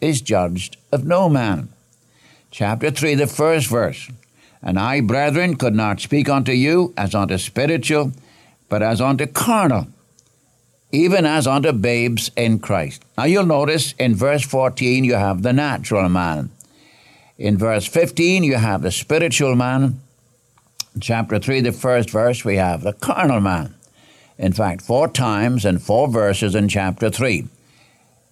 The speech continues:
Paul says to these Corinthian church, these Corinthian believers, "You're carnal, you're carnal."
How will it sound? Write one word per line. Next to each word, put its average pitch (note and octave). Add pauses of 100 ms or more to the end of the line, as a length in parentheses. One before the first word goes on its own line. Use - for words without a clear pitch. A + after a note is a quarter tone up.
(500)
Paul G#2
says B2
to A2
these A#2+
Corinthian D3
church, F#2 (220)
these A2+
Corinthian C#3
believers, F2+
"You're F#2+
carnal, D#2 (240)
you're E2
carnal." A#2+